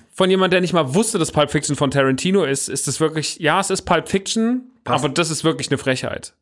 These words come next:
Speaker 1: Das
Speaker 2: Aber
Speaker 1: wird annulliert.
Speaker 2: nein, das wird nicht annulliert,
Speaker 1: Das
Speaker 2: sondern
Speaker 1: wird
Speaker 2: das wird,
Speaker 1: annulliert.
Speaker 2: das
Speaker 1: Das
Speaker 2: wird,
Speaker 1: wird
Speaker 2: geht in die
Speaker 1: annulliert. Da
Speaker 2: Geschichte
Speaker 1: gehe ich,
Speaker 2: der,
Speaker 1: da gehe ich in die,
Speaker 2: in die
Speaker 1: gehe ich in die
Speaker 2: Quizgeschichte
Speaker 1: Gerichts-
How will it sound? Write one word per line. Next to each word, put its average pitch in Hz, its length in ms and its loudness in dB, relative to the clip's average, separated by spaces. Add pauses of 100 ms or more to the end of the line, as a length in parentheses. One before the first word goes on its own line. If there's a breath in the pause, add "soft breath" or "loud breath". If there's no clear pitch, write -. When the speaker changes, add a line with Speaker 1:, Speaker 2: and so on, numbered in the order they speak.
(200)
Speaker 1:
Das 147 140 2
Speaker 2:
Aber 151 80 0
Speaker 1:
wird 139 80 -2
annulliert. 127 440 2
Speaker 2:
nein, 135 160 2
das 135 140 0
wird 135 80 2
nicht 170 180 4
annulliert, 123 260 2
Speaker 1:
Das - 60 0
Speaker 2:
sondern 120 160 4
Speaker 1:
wird 123 60 2
Speaker 2:
das 147 60 2
wird, 139 80 4
Speaker 1:
annulliert. 143 160 4
Speaker 2:
das - 40 0
Speaker 1:
Das 127 80 -4
Speaker 2:
wird, 131 80 2
Speaker 1:
wird - 60 -4
Speaker 2:
geht 131 100 4
in 131 40 4
die 123 120 4
Speaker 1:
annulliert. 113 60 -4
Da 160 40 0
Speaker 2:
Geschichte 160 360 2
Speaker 1:
gehe 135 100 4
ich, - 80 0
Speaker 2:
der, 127 100 2
Speaker 1:
da 131 60 -4
gehe 139 80 0
ich 131 60 -4
in - 40 -16
die, 165 60 -6
Speaker 2:
in 139 60 2
die 123 40 4
Speaker 1:
gehe 160 60 2
ich 151 60 -2
in 156 60 -2
die 147 60 0
Speaker 2:
Quizgeschichte 143 640 2
Speaker 1:
Gerichts- 82 120 0